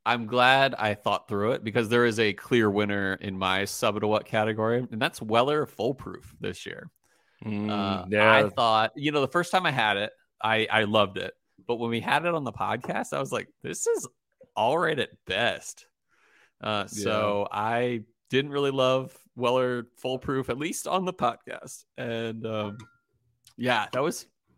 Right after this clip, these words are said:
Speaker 1: it was just a letdown. I was able to even hand off the bottle to, uh, Brian Rapp. Uh, he wanted some, and he was happy to get it open. So, or to get a bottle open. So, um, yeah, that was, that was definitely a
Speaker 2: So
Speaker 1: letdown for me.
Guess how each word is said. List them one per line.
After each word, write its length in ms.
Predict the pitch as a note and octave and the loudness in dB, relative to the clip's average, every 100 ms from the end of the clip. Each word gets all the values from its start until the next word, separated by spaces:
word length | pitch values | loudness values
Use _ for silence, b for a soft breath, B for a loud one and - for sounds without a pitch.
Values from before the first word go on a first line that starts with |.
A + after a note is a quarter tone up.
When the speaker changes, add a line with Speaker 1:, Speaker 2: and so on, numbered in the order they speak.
| - | -10
Speaker 1:
it 60 | C3 | -6
was 160 | D#3 | -6
just 200 | - F3 | -6 -6
a 80 | C#4+ | -6
letdown. 520 | G3+ C3 - G2 G#2 | -4 -6 -6 -8 -4
I 160 | G#2+ C3 | 0 2
was 140 | C3 | 2
able 240 | C3+ D#3+ E3+ | 2 2 2
to 60 | |
even 240 | A#2+ A2+ G#2+ | 2 0 -2
hand 280 | G#2 A#2+ A#2 | 0 2 4
off 220 | A#2 - | 2 0
the 80 | G2 | -4
bottle 380 | G2 G#2+ A2 | 0 0 0
to, 360 | G2 - G2+ G2 | -6 -8 -6 -6
uh, 60 | G2 | -8
Brian 380 | - A2 A2 G2 | -4 -2 -2 -4
Rapp. 380 | G2 G#2+ G2+ - _ _ _ _ _ _ G#2+ | -4 -2 -4 -6 _ _ _ _ _ _ -12
Uh, 160 | G2 | -10
he 200 | G2 A2+ | -8 -8
wanted 340 | A2 G#2 G2+ - | -6 -6 -6 -8
some, 300 | G#2 G2 G2+ | -8 -6 -6
and 80 | |
he 80 | G#2 | -4
was 140 | G#2+ G2 | -6 -2
happy 240 | G#2+ G2 | -2 -2
to 80 | F#2 | -6
get 160 | G2+ | -6
it 120 | F#2+ F#2+ | -4 -4
open. 400 | F#2+ - F#2 F2+ | -4 -6 -12 -12
So, 400 | - F#2 F#2 F#2 _ _ _ _ _ - | -10 -8 -6 -10 _ _ _ _ _ -6
or 120 | G2 | -6
to 120 | G#2+ | -4
get 120 | G2+ | -4
a 40 | F#2+ | -2
bottle 300 | F#2+ F#2+ F#2+ | -2 -2 -4
open. 300 | F#2+ F#2 F2+ | -6 -8 -12
So, 400 | - F#2+ F#2+ F#2+ | -8 -6 -6 -8
um, 520 | G2+ G2 F#2+ F#2 F2+ - _ _ _ _ _ _ _ _ - | -8 -4 -4 -6 -12 -18 _ _ _ _ _ _ _ _ -10
yeah, 200 | A2 G2+ | -4 -4
that 200 | G2+ A#2 | -2 0
was, 220 | C#3 C3+ | 0 -2
that 180 | - B2+ | -6 -6
was 220 | C3+ A#2+ | -4 -8
definitely 400 | - A#2+ - A#2+ | -4 -4 0 0
a 40 | A2 | 4
Speaker 2:
So 180 | G#2+ G#2 | 4 4
Speaker 1:
letdown 320 | - G2+ F#2+ | 2 0 -2
for 120 | F#2+ | -6
me. 300 | F#2+ F2+ | -6 -8